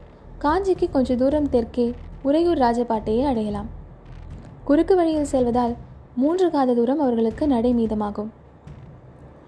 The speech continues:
ஆனாலும் அந்த காட்டுப்பாதை வழியாக ஜனங்கள் அதிகமாக போவதில்லை. முக்கியமாக இரவில் யாருமே போக மாட்டார்கள்.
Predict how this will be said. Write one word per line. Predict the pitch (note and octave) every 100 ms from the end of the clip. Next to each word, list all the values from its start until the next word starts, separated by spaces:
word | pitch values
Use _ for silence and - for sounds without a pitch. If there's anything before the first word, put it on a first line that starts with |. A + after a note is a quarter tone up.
| - - -
ஆனாலும் | D4 F4+ C#4+ C4 A#3+ - - -
அந்த | D4+ D4+ C#4+
காட்டுப்பாதை | C#4 F4+ A4+ F#4 D#4+ C#4+
வழியாக | C4 B3+ B3+ C#4+
ஜனங்கள் | B3+ A#3+ A#3+ C#4+
அதிகமாக | A#3+ A#3+ B3 A#3 A3+
போவதில்லை. | A3+ G#3+ G#3+ G#3 G#3+ - - - - - - - -
முக்கியமாக | D4 D#4+ G4+ F4 B3+ A#3+ A#3+ - - -
இரவில் | C4 D4+ E4 D#4+
யாருமே | A#3 A3+ B3+ D#4
போக | C4+ A3+
மாட்டார்கள். | A3 G#3+ G#3+ G#3+